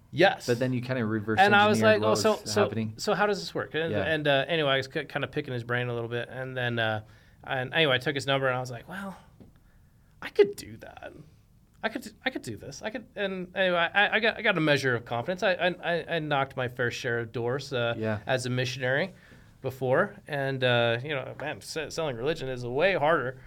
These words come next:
Speaker 1: than, uh, <laughs> than offering a, a free trial to, uh, even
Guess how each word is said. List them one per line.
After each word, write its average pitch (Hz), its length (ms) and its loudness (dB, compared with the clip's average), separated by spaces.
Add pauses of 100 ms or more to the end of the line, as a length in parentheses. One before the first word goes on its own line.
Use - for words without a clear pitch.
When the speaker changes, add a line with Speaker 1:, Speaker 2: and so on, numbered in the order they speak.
(260)
Speaker 1:
than, 147 240 0
uh, 147 760 4 (180)
<laughs> - 400 -6
than 139 140 2
offering 139 400 2
a, 123 240 0
a 135 80 -2
free 151 240 -2
trial 147 340 0
to, 147 280 -2
uh, 131 220 0 (400)
even 135 240 -10